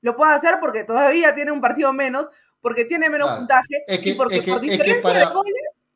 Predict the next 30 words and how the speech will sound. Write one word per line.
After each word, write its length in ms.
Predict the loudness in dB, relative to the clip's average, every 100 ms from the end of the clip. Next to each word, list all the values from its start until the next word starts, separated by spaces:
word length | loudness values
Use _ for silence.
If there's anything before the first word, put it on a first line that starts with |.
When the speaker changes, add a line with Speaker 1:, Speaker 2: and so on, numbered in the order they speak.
| _
Speaker 1:
podría 340 | -2 0 2 0
superar 340 | -2 2 4
Speaker 2:
para, 100 | 4
Speaker 1:
a 40 | 0
Universitario. 580 | -6 -18 -20 -20 -20 _ _ -10
Speaker 2:
Graciela, 600 | -2 -2 0 0 0 0
para 260 | 0 -2
Toñito, 680 | -4 -4 -4 -2 -2 -2 -4
para 180 | -4 -4
toda 140 | -4
la 100 | -4
gente 300 | -4 -8 -6
ahí, 240 | -4 -4 -6
les 200 | -6 -6
gusta 360 | -6 -6 -6
que 80 | -4
les 180 | -6 -6
diga, 460 | -4 -2 -2 -4 -10 _ _ -8
este, 760 | -6 -6 -8 -8 -8 -8 -14 _ -8
si 240 | -2 4
gana 280 | 4 4 0
Melgar, 440 | -2 -2 -2 -4
se 120 | -8
mete 200 | -8 -8
en 60 | -8
Copa 160 | -8 -6
Libertadores, 720 | -6 -6 -2 -2 -2 -8 -10
de 60 |
acuerdo. 460 | -8 -6 -6 -8 -12
Entonces, 480 | -12 -10 -10 -10